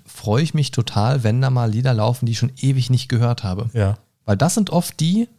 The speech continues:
Speaker 1: die bei mir dann so in Vergessenheit geraten, weil das sind die Sachen, die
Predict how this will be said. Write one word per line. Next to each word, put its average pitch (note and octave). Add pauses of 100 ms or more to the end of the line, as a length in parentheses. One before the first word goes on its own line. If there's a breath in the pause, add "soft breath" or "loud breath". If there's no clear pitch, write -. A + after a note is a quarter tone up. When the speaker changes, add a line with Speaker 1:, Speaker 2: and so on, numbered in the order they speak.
(280)
Speaker 1:
die C#3+
bei D#3+
mir D#3
dann E3
so C#3+
in C#3+
Vergessenheit B2+
geraten, G2
weil G2+
das B2
sind C#3
die C#3+
Sachen, C3
die B2+